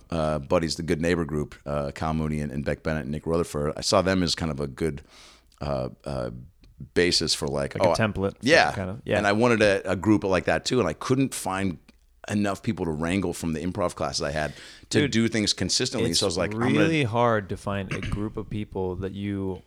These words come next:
Speaker 2: can rely on
Speaker 1: Mm-hmm.
Speaker 2: on a consistent basis.
Speaker 1: Yeah.
Speaker 2: There's only been a handful of people in the year, like, I've been in, out in L A since two thousand nine, and there's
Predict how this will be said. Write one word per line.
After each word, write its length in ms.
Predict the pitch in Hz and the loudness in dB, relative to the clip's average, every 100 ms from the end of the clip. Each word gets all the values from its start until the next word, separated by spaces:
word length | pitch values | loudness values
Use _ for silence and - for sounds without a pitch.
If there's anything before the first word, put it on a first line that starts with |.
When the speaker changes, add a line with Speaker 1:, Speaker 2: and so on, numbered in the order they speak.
| _ _ _ _ _ - | _ _ _ _ _ -8
Speaker 2:
can 220 | 120 107 | -6 -4
rely 640 | 101 95 92 92 107 117 | -2 -4 -4 -2 0 0
on 300 | 98 82 85 - | -2 -4 -8 -8
Speaker 1:
Mm-hmm. 180 | 101 107 | -4 -2
Speaker 2:
on 260 | 104 101 98 | 0 -2 -2
a 560 | 101 98 95 95 92 - | 0 2 2 0 -4 -6
consistent 640 | - 110 - 113 - 98 - _ _ - 101 | -4 -2 0 -2 -4 -6 -8 _ _ -18 -2
basis. 560 | 113 123 - - - - - - - | 0 0 -2 -6 -8 -8 -20 -20 0
Speaker 1:
Yeah. 240 | 127 - 123 | 2 2 0
Speaker 2:
There's 160 | 120 | 0
only 160 | 139 139 | 2 2
been 160 | 123 113 | 2 0
a 40 | |
handful 440 | 101 123 127 120 | 0 -2 -2 -4
of 80 | 107 | -4
people 560 | 120 117 104 98 92 - - | -4 -4 -2 -2 -4 -8 -10
in 100 | 104 | -6
the 80 | 101 | -6
year, 300 | 95 101 101 - | -4 -2 -4 -4
like, 240 | 101 95 | -6 -6
I've 100 | 95 | -6
been 140 | 101 | -4
in, 120 | 98 - | -4 -4
out 200 | 98 92 | -4 -4
in 60 | 104 | -4
L 200 | 95 95 | -4 -2
A 280 | 95 92 - _ _ _ _ _ _ | -2 -4 -8 _ _ _ _ _ _
since 320 | - 101 - | -10 -6 -6
two 200 | - 107 | -6 -6
thousand 800 | 98 95 95 92 92 90 90 90 - | -2 0 0 -2 -4 -4 -6 -8 -14
nine, 640 | - 95 104 120 90 85 - - | -10 -4 -2 -2 -2 -6 -10 -6
and 180 | 98 95 | -4 -2
there's 160 | 92 | -4